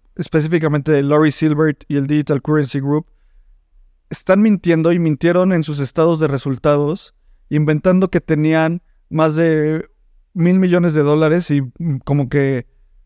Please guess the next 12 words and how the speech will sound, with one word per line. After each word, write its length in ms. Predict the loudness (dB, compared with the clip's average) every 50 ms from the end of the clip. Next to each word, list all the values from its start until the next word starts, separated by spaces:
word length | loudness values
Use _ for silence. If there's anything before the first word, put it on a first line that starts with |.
| _ _ _ _ -20 _ _ _ _ _ _ _ _ _ -8
moldearon 680 | -4 0 2 2 2 2 2 2 2 2 2 0 -2
sus 140 | -4 -6 -8
estados 240 | -4 0 0 2 2
de 80 | 2
resultados 800 | 0 -2 -4 -6 -4 -2 0 0 2 2 0 -2 -4 -6 -10 -12 _
para 160 | -4 -2 -2
decir 220 | -2 -2 -4 -4 -4
que 100 | -4 -2
sí 100 | -2 -2
los 140 | -2 -2 -4
tenían 360 | -4 -4 -2 0 -2 -2 -2
cuando 460 | -2 -4 -2 -2 -2 -4 -4 -6